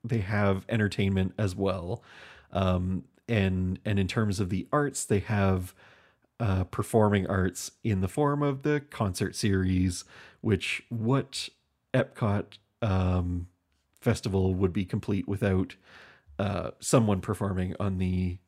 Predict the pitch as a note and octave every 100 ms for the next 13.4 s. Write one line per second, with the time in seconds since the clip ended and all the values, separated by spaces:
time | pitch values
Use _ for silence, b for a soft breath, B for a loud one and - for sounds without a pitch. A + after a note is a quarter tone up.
0 | _ _ _ _ _ G2 G2 C#2+ D#2+ F2+
1 | _ _ _ - A#2 G2 F#2+ F2+ G2+ G2
2 | F#2+ G2+ - F#2 - E2 E2+ - _ _
3 | _ _ _ _ - - B B B -
4 | A#2 A#2+ A#2+ D3 F#3 F#3+ E3+ C#3 C3+ -
5 | B2 A#2 A#2 A2 G2+ B2 G#2+ F#2 - A#2+
6 | B2+ C3+ C3+ B2+ A#2 b b b b b
7 | _ - - A#2 G#2+ G#2+ G#2 F#2+ F#2 _
8 | - B2 G2+ F#2+ F#2 F#2 F2 F2 _ _
9 | _ _ _ _ _ b b b b _
10 | - C3 A#2 G#2+ - G#2+ G#2 - A#2 -
11 | G#2+ - G#2 F#2 G2+ G2 G2 - - -
12 | - A#2 - A2 - C3+ A#2 A#2 F#2 G2+
13 | C#3+ - -